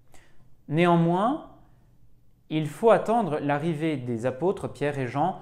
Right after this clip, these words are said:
pour se rendre compte que le fond de son cœur à Simon, le fond de, le fond du cœur de Simon n'était pas saint. Le fond du cœur de Simon n'était pas honnête. Les apôtres, restés à Jérusalem, apprirent que la Samarie avait accueilli la parole de Dieu. Alors ils y envoyèrent Pierre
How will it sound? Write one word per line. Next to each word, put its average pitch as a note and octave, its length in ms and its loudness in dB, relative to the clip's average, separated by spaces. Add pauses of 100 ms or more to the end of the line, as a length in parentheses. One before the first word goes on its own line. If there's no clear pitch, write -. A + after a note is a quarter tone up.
(180)
pour D#3 160 -4
se D3+ 120 -6
rendre C3+ 240 -2
compte F3+ 200 -6
que C#3+ 80 -6
le A#2+ 100 -2
fond E3+ 160 -6
de E3 60 -6
son A#2+ 140 -8
cœur D3+ 340 -2 (400)
à - 80 -10
Simon, B2 440 -6
le B2+ 100 -4
fond D#3+ 180 -6
de, C3+ 120 -2 (160)
le B2+ 120 -8
fond F3 160 -6
du D3 120 -4
cœur C#3 160 -6
de C3 80 -6
Simon B2+ 360 -8
n'était B2 280 -8
pas C3+ 460 -4 (920)
saint. B2+ 320 -6 (280)
Le C3 160 -4
fond F#3 200 -8
du D3+ 120 -4
cœur D3+ 180 -2
de C3 80 -4
Simon C3 280 -6
n'était B2 220 -6
pas A#2 220 -6
honnête. G#2 420 -10 (100)
Les C3 200 2
apôtres, F#3 360 4
restés C#3 300 0
à D3 60 4
Jérusalem, C3 560 -2
apprirent F#3+ 360 -2
que - 80 -8
la C3 100 2
Samarie C3 420 -2
avait B2 280 -4
accueilli D#3+ 280 -2
la B2+ 100 2
parole A#2 260 0
de A2 120 -6
Dieu. A2 300 -2 (260)
Alors D3+ 280 4
ils C#3+ 200 -2
y G3+ 80 0
envoyèrent C3+ 440 0 (300)
Pierre D3+ 320 0